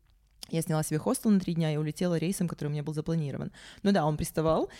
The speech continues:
И когда я говорила девочкам из агентства, что он это делал, они такие: «А,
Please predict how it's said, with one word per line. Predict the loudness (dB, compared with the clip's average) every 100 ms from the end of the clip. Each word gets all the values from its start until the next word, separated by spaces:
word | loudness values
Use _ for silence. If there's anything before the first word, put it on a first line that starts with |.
| 0 6
И | 8 8 4 0
когда | 4 6
я | 6
говорила | 4 4
девочкам | 2 2 2 2
из | 2
агентства, | 0 -2 -4 -6
что | -2 0 0
он | 0 -2
это | -4
делал, | 0 2 6
они | 4
такие: | 6 4 4
«А, | -2 -6 -8